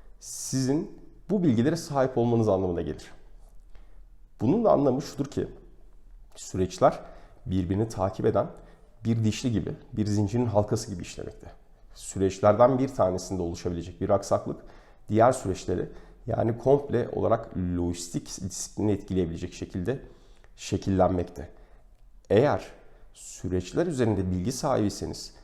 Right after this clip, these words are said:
bu süreçlerde oluşabilecek sorunları ya da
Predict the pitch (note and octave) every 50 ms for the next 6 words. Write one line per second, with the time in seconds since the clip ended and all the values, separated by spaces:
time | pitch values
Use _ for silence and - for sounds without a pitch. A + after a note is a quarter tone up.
0 | - - - - - A#2+ - - - - - - G#2+ G#2 G2+ - G2 F#2+ F#2+ F#2
1 | F#2 F2+ F#2 F#2+ - - G#2 G2 F#2 F#2+ G2 G2+ - - - - F#2+ F#2 F#2+ F#2+
2 | F2+ E2+ - - - - - - - - - - - G2 G#2+ A#2+ A#2 G#2 F#2 E2+
3 | -